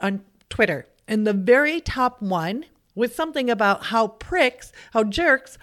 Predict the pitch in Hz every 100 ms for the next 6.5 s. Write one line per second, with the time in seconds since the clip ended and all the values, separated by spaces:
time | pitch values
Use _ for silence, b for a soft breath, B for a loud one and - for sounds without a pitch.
0 | B - 185 277 359 - 196 233 214 208
1 | - 196 202 226 208 214 196 196 - 156
2 | - - - - B B B - 247 220
3 | 226 - 220 202 254 370 330 254 233 240
4 | 254 208 190 - 196 185 - 214 208 -
5 | 262 302 - 240 190 170 196 _ 214 202
6 | 190 190 277 339